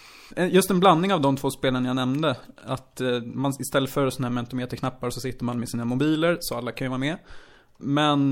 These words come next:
det är ganska mycket fokus på just så här kunskapsfrågor med lite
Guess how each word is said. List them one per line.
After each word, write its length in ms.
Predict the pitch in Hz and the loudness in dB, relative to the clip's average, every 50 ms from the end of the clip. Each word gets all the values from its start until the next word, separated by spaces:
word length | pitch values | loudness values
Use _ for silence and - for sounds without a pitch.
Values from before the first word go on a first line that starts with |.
| 139 135 | 2 2
det 60 | 131 147 | 4 4
är 140 | 147 139 | 4 4
ganska 280 | 139 147 151 135 - 156 | 4 2 0 0 0 -2
mycket 160 | 147 - 135 | -2 -2 0
fokus 480 | - 151 151 139 - - 131 - - - | 0 0 0 0 0 -2 -4 -4 -4 -2
på 120 | 135 127 | -2 -2
just 200 | 123 127 - - - | 0 -2 -6 -8 -8
så 140 | - - | -8 -8
här 60 | 113 - | -6 -4
kunskapsfrågor 1300 | - 139 123 120 - - 104 107 - - - - - - - - - 147 139 131 127 120 - - 107 | -4 -4 -4 -4 -4 -4 -6 -6 -6 -8 -8 -8 -10 -10 -10 -4 0 2 2 2 0 -2 -6 -8 -6
med 160 | 127 123 120 | -6 -6 -6
lite 260 | 127 - - - - | -6 -8 -8 -10 -12